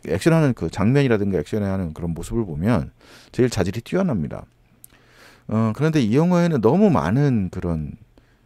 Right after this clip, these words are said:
어, 다양한 요소들, 뭐, 볼거리, 뭐, 뭐, 그 화려함 이런 것들을 너무 많이 보여주려다 보니까 이 양양이란 배우의 액션 능력이 좀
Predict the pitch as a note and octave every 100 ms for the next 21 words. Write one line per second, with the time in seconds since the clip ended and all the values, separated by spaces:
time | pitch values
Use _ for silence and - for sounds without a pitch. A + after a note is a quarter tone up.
0 | _ _ _ - D#2+ D2+ G#2+ B2+ D3 A2
1 | E2 - A#1+ - E2 D#2 - - - -
2 | - C3 - - G#2 D#2 B1 B1 D2 F2
3 | D#2 - F#2 F2 F2 D2 C2 - _ _
4 | _ _ _ - D#3+ D#3 D3 D#2+ B1 E2
5 | A#2+ B2+ A#2 G#2+ G#2 C3+ G#2 A2 F2 E2+
6 | F#2 F2+ E2 C2+ - B2 F2+ - _ _
7 | _ _ - G#2+ B2 A#2 F2+ G#2 C#3 C#3+
8 | C3 B2 A#2+ G2 G2 A#2 F2 - B2+ A#2+
9 | A#2+ A2+ A#2 D#3+ - A2+ E2